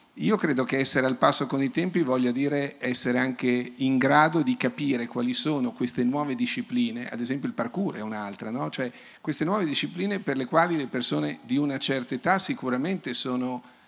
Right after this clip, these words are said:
eh, fuori come visione, ma che sono le discipline dei, dei nostri figli, dei nostri nipoti, quindi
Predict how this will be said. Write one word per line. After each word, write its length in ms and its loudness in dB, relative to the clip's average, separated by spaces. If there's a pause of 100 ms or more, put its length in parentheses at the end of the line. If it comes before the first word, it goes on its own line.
(180)
eh, 220 -8
fuori 580 4
come 640 2
visione, 760 0
ma 200 0
che 320 -2 (500)
sono 560 2
le 140 0
discipline 580 -2
dei, 300 -4 (300)
dei 320 -4
nostri 680 0
figli, 460 0
dei 100 -2
nostri 320 -2
nipoti, 480 -2
quindi 340 -2